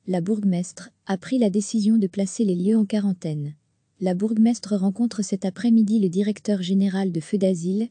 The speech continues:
et la directrice du centre en présence de la cellule de crise de la ville de Mouscron, afin de convenir des modalités pratiques du confinement. Recevez chaque matin l'essentiel de l'actualité.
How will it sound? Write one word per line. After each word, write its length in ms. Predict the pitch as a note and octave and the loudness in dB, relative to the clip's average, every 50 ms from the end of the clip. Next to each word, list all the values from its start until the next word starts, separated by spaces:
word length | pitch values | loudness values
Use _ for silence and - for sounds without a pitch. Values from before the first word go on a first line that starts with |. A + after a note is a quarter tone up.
| _ _ - | _ _ -2
et 80 | F#3+ F#3 | 0 0
la 100 | F#3 F3+ | 0 0
directrice 640 | F3 G3 A3+ A3 A3+ - - G#3 A3 A#3 G#3 - | 0 0 0 0 -2 -4 -4 -4 -4 -4 -2 -2
du 100 | F3 F3 | -6 -6
centre 380 | D#3 - - A3+ A3 - - G3+ | -6 -2 0 -2 -2 0 -2 -2
en 60 | F3+ | -2
présence 500 | - - G3 F3+ F3+ G3+ G#3+ A3 G#3 F#3 | -2 -2 -2 0 0 0 0 0 -2 -2
de 80 | F#3 E3+ | -4 -2
la 120 | F3 E3 | -2 -4
cellule 380 | - - - G#3 G3+ A3 G3+ F3 | -4 -2 -2 0 0 0 0 0
de 100 | F3 D#3 | -2 -4
crise 320 | - - - A#3 A3+ G3 | -4 -2 -2 0 0 2
de 100 | F#3 F#3+ | 0 0
la 120 | F3+ F3 | 0 0
ville 260 | E3+ E3 F3+ A3 A3 F#3+ | 0 0 0 0 0 0
de 120 | E3+ E3+ | 2 2
Mouscron, 500 | F3 G3+ G#3 - - - - G#3 G#3 A3+ - _ _ - | 2 2 0 -2 -6 -6 -2 -2 -2 -2 -4 _ _ -6
afin 360 | G3+ G3 - - A#3 A#3 A3 | -6 -6 -4 -2 0 0 2
de 80 | F#3+ | 0
convenir 580 | F3 - G#3+ G#3+ G3 G3 F#3+ F#3+ G3 G#3 G3+ F3 | 0 0 0 0 2 4 4 4 4 2 2 0
des 100 | E3 E3+ | -2 0
modalités 520 | F3 G3 A3 G#3+ A3 G#3 F#3+ - - F3 | 2 2 2 4 2 2 0 -2 -4 -6
pratiques 440 | - F3+ G#3+ G#3 G3+ - A#3 G#3 G#3 | -6 -4 -6 -6 -4 -6 -8 -8 -6
du 120 | E3+ E3+ - | -6 -6 -4
confinement. 640 | - A3+ A3 - - G#3+ G3 F3 D#3+ D3+ D3 D3 - _ _ _ _ _ _ _ _ | -2 -4 -4 0 0 0 0 2 0 -2 -6 -8 -12 _ _ _ _ _ _ _ _
Recevez 460 | F3 G3 G#3+ G3+ - G#3+ F#3 F#3+ F#3 | -2 -2 -2 -2 -2 -2 -2 -2 -2
chaque 340 | F3+ - - A#3 A3+ - G#3+ | -2 -2 -4 -4 -4 0 0
matin 280 | G#3 G#3 G3+ - G3+ | 0 0 0 0 0
l'essentiel 640 | F#3+ F#3+ F#3 - - G#3 F#3 - - - A3 A3+ G3+ | 0 0 -2 -2 -2 -2 -2 -2 -2 0 0 0 2
de 80 | G3 | 0
l'actualité. 800 | F#3 G3 F#3+ - - - G3 F#3 F3+ D#3+ - - E3+ D3+ C#3+ C#3+ | 0 0 -2 -4 -4 -2 -2 -2 -2 -4 -8 -8 -8 -8 -8 -10